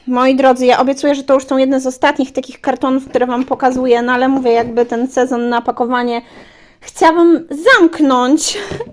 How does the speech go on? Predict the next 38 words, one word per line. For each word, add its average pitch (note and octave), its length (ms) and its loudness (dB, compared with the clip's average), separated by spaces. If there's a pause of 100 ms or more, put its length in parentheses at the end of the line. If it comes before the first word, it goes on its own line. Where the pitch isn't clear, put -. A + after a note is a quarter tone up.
<laughs> D#5 540 -10
no F5+ 120 -4
bo A#4 60 6
mnie G4 140 4
już A4 240 6
stresuje G4 580 2
to G4 80 0
niesamowicie. F4 960 2 (320)
I C4 80 4
mam F#4+ 200 4
tutaj G4+ 200 4
paczuszkę E4 380 -2
z D4+ 60 -14
trefla. D4+ 360 2
Na C4+ 140 0
treflu G4 300 0
była F4+ 140 2
naprawdę D4+ 380 4
bardzo E4 320 0
fajna C#4+ 460 0
okazja, G#3+ 420 -2
moim G3+ 240 -8
zdaniem. G#3 340 -6
Minus G4 220 -2
trzydzieści C4+ 400 -10
pięć C4 200 -4
procent. - 500 -6 (640)
I B3+ 100 -6
generalnie E4+ 480 4
powiem F#4 280 0
wam D4+ 160 4
szczerze, D#4 320 -4
z D#4 40 -2
mojego C4+ 260 0
doświadczenia B3+ 560 -2
wynika, C4 380 -2
że B3+ 100 -6
kupować, C4 720 -2